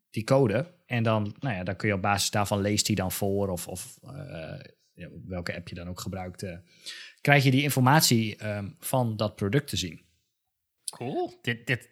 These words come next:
Speaker 2: ja, dat klinkt wel als een soort van Q R-code twee punt nul, zeg maar. Dat klinkt be-, beter, maar je moet best wel wat hannissen om een Q R-code vaak scherp te krijgen. Of je moet even wachten
Speaker 1: Mhm.
Speaker 2: en, eh,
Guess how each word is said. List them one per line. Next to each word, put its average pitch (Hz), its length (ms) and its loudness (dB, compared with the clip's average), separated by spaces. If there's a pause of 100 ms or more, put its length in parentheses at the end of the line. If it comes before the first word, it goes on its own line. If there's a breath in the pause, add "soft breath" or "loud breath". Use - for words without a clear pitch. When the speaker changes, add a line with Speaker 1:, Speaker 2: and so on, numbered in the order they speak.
(160)
Speaker 2:
ja, 127 140 -4
dat - 180 -8
klinkt 107 220 -4
wel 120 140 0 (120)
als 127 160 0
een 131 80 0
soort 131 300 -2
van 131 480 -2
Q - 60 -2
R-code 131 440 8
twee 135 200 6
punt 117 160 -2
nul, 127 220 6
zeg 92 140 2
maar. 95 140 0
Dat 104 100 -2
klinkt 120 220 8
be-, 127 140 8
beter, 147 480 10 (460 loud breath)
maar 127 100 10
je 131 60 12
moet 131 100 10
best 143 160 8
wel 123 80 8
wat 123 120 6
hannissen 127 420 6
om 113 280 6
een 113 120 4
Q - 60 -2
R-code 120 460 8
vaak 101 360 6
scherp 117 340 6
te - 80 -2
krijgen. 110 420 8
Of 98 60 -2
je 95 60 -4
moet 90 100 -6
even 92 240 -4
wachten 101 380 6
Speaker 1:
Mhm. 104 60 8 (100)
Speaker 2:
en, 87 240 -2
eh, 87 240 -4